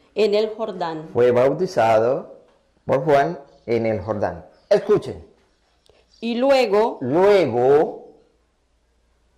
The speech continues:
Speaker 1: cuando subía del agua,
Speaker 2: cuando subía del agua, es decir, cuando salió del agua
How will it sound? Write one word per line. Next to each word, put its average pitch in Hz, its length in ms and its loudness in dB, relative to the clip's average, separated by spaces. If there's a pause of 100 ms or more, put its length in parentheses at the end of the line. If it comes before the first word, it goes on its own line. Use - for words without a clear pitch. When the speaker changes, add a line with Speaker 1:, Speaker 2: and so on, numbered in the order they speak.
(220)
Speaker 1:
cuando 220 360 0
subía 262 460 0
del 240 220 0 (100)
agua, 208 560 0
Speaker 2:
cuando 131 400 2
subía 196 520 2
del 190 160 4
agua, 139 280 2
es 123 80 4
decir, 147 320 0
cuando 135 480 0
salió 143 520 2
del 220 240 4
agua 123 920 0